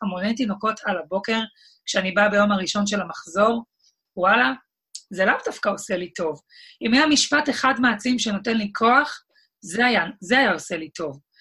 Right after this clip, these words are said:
תשבו כאן עם המטופלות של המחלקה ותשאלו, מה עושה לכם טוב?" אה, עוד מעט נגיע לאיזשהו רעיון ש-, שהצעתי להם, והם יישמו אותו, ובאמת, כאילו, זה ממש שינה. ועוד משהו שרציתי להגיד גם על הסרט שהראו לי כדי להכין אותי ל-I V F,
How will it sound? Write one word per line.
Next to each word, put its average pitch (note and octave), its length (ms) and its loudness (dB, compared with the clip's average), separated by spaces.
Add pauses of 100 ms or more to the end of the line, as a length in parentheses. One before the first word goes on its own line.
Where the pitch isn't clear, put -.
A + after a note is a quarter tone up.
(320)
תשבו A3+ 300 0
כאן D4+ 140 4
עם B3 140 6
המטופלות G#3 640 0
של A#3 140 2
המחלקה F#3 640 0
ותשאלו, A3 580 0 (380)
מה A#3 160 4
עושה C#4+ 260 0
לכם F#3 380 -6
טוב?" D3+ 260 -4 (580)
אה, E3+ 400 -4 (280)
עוד A3 140 -4
מעט A3 180 -4
נגיע G#3 220 -2
לאיזשהו G3 440 -2
רעיון F#3+ 280 0
ש-, G3+ 140 -2 (180)
שהצעתי G3+ 380 -6
להם, F3 260 -6
והם E3+ 180 -8
יישמו G3+ 340 -4
אותו, G#3 180 -6
ובאמת, F3 280 -10 (400)
כאילו, F3+ 200 -12
זה E3+ 100 -8
ממש F3 280 -8
שינה. F3 480 -4
ועוד - 840 -6
משהו A#3 200 4
שרציתי A3+ 420 0
להגיד A3 280 2
גם G#3 180 4
על G#3+ 80 2
הסרט A3 460 0
שהראו G#3+ 320 0
לי G#3+ 120 -2
כדי F#3+ 200 -4
להכין E3+ 340 -2
אותי G#3 160 -2
ל-I F3+ 200 -2
V F3+ 400 -2
F, - 320 -18